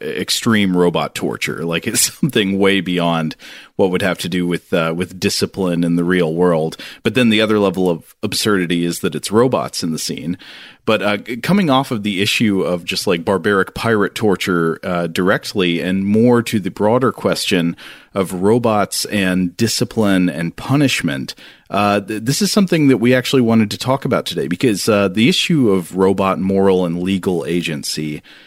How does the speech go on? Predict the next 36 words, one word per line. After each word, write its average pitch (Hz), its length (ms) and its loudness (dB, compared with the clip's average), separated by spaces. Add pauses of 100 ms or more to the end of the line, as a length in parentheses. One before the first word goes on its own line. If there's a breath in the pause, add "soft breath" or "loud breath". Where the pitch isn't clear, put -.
(120 loud breath)
is 98 160 0
something 98 320 2
I've 127 140 -2
been 101 320 0
interested 101 580 -2
in 90 180 0
for 92 140 -4
a 92 40 0
long 85 280 -2
time. 87 320 -2
I've 85 260 -6
talked - 240 -6
about 82 160 -4
it. 76 120 -8 (100)
Uh, 87 140 -8
it's 92 180 -8
come 185 200 2
up 185 120 0
on 117 100 2
the 85 60 0
show 104 220 0
in 87 80 0
the 78 80 -6
past 87 460 -4
in, 85 240 -4
in 92 180 -2
briefer 95 400 -2
ways. 80 420 -2
Um, 85 360 -4 (920)
and 104 220 0
today 120 320 2
I 160 80 4
wanted 123 320 2
to 95 120 -2
come 101 280 -2
back 92 360 -2